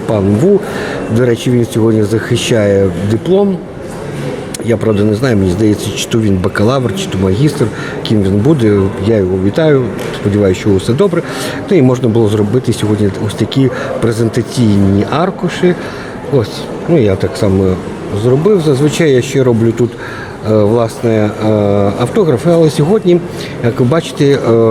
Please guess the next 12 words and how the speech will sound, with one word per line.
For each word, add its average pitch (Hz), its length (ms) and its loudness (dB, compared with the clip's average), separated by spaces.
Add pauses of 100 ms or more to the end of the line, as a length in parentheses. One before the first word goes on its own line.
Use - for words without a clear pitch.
(140)
автографів 117 640 0
не 107 80 2
буде. 185 420 2 (1000)
Е, 156 140 2
сьогодні 175 480 2 (260)
офіційна 147 500 2
презентація 135 680 0
буде 117 300 2
десь 120 460 0
в 113 120 0
невідомому 117 720 2
нам 101 120 2